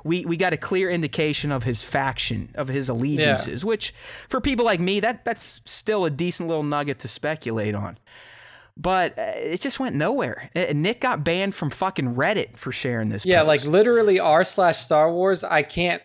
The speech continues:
Speaker 2: post on it anymore. Like, it won't let me. And, but I, like, I don't understand
Speaker 1: <laughs>
Speaker 2: why. It's like, I, all I did was post the link in the title that says Kumail Nanjiani's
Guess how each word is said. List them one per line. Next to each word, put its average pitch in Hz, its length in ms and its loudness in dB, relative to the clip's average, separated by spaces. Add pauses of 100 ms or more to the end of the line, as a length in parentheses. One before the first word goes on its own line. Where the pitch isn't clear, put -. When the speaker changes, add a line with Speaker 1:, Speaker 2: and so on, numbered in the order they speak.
(100)
Speaker 2:
post 151 320 0
on 180 200 0
it 185 100 0
anymore. 214 680 0 (160)
Like, 156 220 2
it 147 120 -2
won't 160 260 0
let 160 180 2
me. 214 340 -2
And, 202 160 2
but 220 160 2
I, 226 200 0
like, 214 180 2
I 214 100 6
don't 240 160 0
understand 220 520 0
Speaker 1:
<laughs> - 20 -
Speaker 2:
why. 160 540 2
It's 180 200 -4
like, 190 300 4 (1120)
I, 220 260 2
all 262 280 8
I 262 100 6
did 208 240 6
was 175 180 2
post 185 360 2
the 170 100 0
link 151 300 -2 (500)
in 180 240 0
the 156 80 0
title 165 460 4
that 147 200 2
says 147 600 2 (100)
Kumail 160 320 0
Nanjiani's 143 800 -2